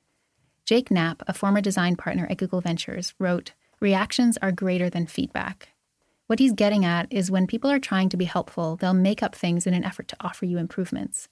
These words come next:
Speculation like that has no place in product design. You're looking for five things in step three.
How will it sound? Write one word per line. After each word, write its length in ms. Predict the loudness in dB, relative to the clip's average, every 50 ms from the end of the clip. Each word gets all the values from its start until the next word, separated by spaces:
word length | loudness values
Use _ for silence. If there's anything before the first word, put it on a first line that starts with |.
| _ _ _ _ _ _ _ -10
Speculation 720 | -8 -2 0 0 0 2 0 2 2 2 2 2 0 0
like 180 | 0 0 -2 -2
that 220 | -2 -2 -2 -2
has 180 | -4 -4 0 2
no 240 | 2 2 2 0 -2
place 320 | -2 -2 -4 -2 -2 -4
in 80 | -6 -6
product 280 | -6 -6 -8 -8 -8
design. 380 | -10 -10 -8 -8 -8 -8 -10 -12 _ _ _ _ _ _ _ _ _ _ _ _ _ _ _ _ -20 _ _ _ _ _ _ _ _ _ _ _ _ 2
You're 160 | 4 6 6
looking 260 | 6 6 6 6 4
for 180 | 4 4 2 2
five 400 | 2 2 0 2 2 2 0 -2
things 400 | -2 -2 0 2 2 0 -2 -2
in 160 | -2 -2 -2
step 260 | -2 0 -2 -4 -4 -4
three. 320 | -6 -8 -8 -8 -10 -12